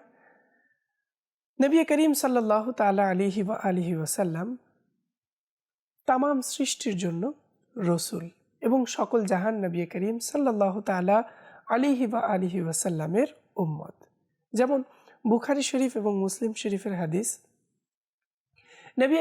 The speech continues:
করিম রফুর রাহিম সাল্লাল্লাহু তাআলা আলাইহি ওয়া আলিহি ওয়াসাল্লাম ইরশাদ করেন, "পাঁচটি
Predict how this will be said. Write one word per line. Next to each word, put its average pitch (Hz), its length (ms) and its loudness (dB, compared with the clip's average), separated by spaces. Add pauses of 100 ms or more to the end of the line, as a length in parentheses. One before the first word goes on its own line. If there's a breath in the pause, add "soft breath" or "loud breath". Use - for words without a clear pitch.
করিম 294 300 2
রফুর 220 300 0
রাহিম 226 360 0
সাল্লাল্লাহু 185 640 -2
তাআলা 180 440 0 (360 loud breath)
আলাইহি 247 360 0
ওয়া 202 140 2
আলিহি 190 380 -2
ওয়াসাল্লাম 180 560 -2
ইরশাদ 185 420 -6
করেন, 185 360 -6 (260)
"পাঁচটি 285 760 2